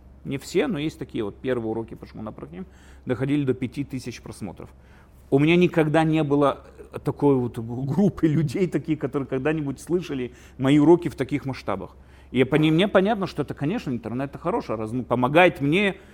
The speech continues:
э, доносить, э, не знаю, Рамбама там до самых далёких масс, где бы они там ни жили и так далее. Это прелесть. Это прелесть, но, с другой стороны, нам всем понятно ужасы, которые происходят в интернете тоже.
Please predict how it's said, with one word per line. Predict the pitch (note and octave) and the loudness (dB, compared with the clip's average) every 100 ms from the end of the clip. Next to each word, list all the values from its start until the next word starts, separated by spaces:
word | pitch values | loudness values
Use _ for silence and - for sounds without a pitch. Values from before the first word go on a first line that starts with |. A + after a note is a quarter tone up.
| - | -14
э, | - C3 B2+ | -2 2 4
доносить, | C3+ D#3 D#3 - G3+ F#3 - | 6 6 4 2 0 0 0
э, | E3 D#3 D3 C3+ | 4 4 4 2
не | C3+ | -2
знаю, | B2 C3 A2+ | -2 -2 2
Рамбама | D3 D#3 D3 C3+ | 4 4 2 0
там | C3 B2 | -2 -4
до | A#2+ | -2
самых | C#3 C3+ C3 | 0 0 2
далёких | B2+ C3+ C3+ A#2+ - | 2 2 0 -4 -4
масс, | C3+ C3+ | -2 -2
где | A#2+ B2 | -2 -2
бы | A#2+ | 0
они | A#2 A#2 | 0 -2
там | A#2 A#2 | -4 -4
ни | |
жили | A2 B2 A#2+ | -4 -6 -6
и | |
так | A2+ G#2+ | -6 -8
далее. | G2 E2+ - - - | -10 -12 -16 -20 -20
Это | - C3 | -6 -4
прелесть. | C4 D#4 D#3 A#2 - - - - - - - - - - - A#2 | 0 0 0 -4 -12 -20 -20 -20 -20 -20 -20 -20 -20 -20 -8 -2
Это | A2+ A#2+ | 0 2
прелесть, | A3 E4+ C3+ - | 4 4 4 2
но, | C3 | 0
с | A#2+ | 4
другой | C#3 D#3+ G3+ | 4 6 4
стороны, | F#3 E3 D#3 | 4 0 0
нам | D3+ | -2
всем | D3+ E3 E3 | -2 -4 -2
понятно | D#3 C#3+ B2+ C#3 C3+ C3+ C3+ | -2 -2 -2 -2 -2 0 2
ужасы, | D#3+ C#4 C#4 A#3 | 2 2 0 -4
которые | D#3 C3 C3 | -6 -4 -4
происходят | A#2 A#2 - A#2 | -2 -4 -4 -6
в | A2 | -4
интернете | G#2+ G#2 G2 F#2+ - | -8 -8 -10 -12 -14
тоже. | F2+ G#2 | -16 -16